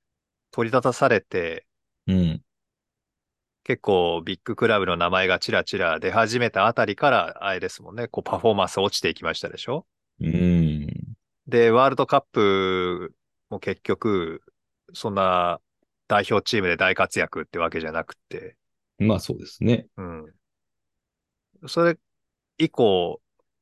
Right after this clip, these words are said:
Speaker 1: リーグ戦に戻ってもなんかパッとしなくて、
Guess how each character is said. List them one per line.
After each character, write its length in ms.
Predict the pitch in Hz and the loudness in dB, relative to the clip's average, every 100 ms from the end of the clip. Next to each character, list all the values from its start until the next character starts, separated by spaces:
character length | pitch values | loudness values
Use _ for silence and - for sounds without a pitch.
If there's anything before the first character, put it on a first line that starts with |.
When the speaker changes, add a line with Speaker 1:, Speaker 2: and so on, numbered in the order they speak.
| _ 127 | _ 0
Speaker 1:
リ 140 | 135 | 4
ー 40 | |
グ 80 | 147 | 4
戦 180 | 147 143 | 4 4
に 100 | 139 | 4
戻 240 | 127 131 | 4 2
っ 40 | 143 | 2
て 160 | - 104 | 0 -2
も 140 | 92 | 0
な 100 | 104 | -2
ん 60 | - | -2
か 240 | 85 80 - | -2 -2 -2
パ 100 | 110 | -2
ッ 40 | |
と 80 | - | -2
し 140 | - 90 | -8 -6
な 100 | 90 | -8
く 120 | - | -6
て、 340 | 85 78 80 | -4 -4 -6